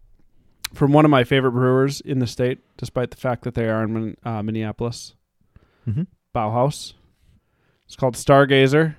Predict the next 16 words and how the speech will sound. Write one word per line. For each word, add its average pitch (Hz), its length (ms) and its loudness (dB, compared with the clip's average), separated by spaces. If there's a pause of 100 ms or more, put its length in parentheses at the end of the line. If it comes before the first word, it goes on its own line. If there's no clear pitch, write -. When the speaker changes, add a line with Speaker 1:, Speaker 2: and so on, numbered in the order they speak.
(1080)
Speaker 1:
It 127 60 -4
is 120 100 -2
a 117 40 0
black 123 420 2
lager, 117 560 -2
and 127 180 -4
it 127 120 -2
is 101 380 -6 (380)
delicious. - 880 -6 (580)
I've 113 80 -20
had 120 220 -10
it - 80 -10
before. - 380 -14 (140)
Speaker 2:
Bauhaus 95 540 -2
does 82 400 -6 (2000)
nice. - 580 -14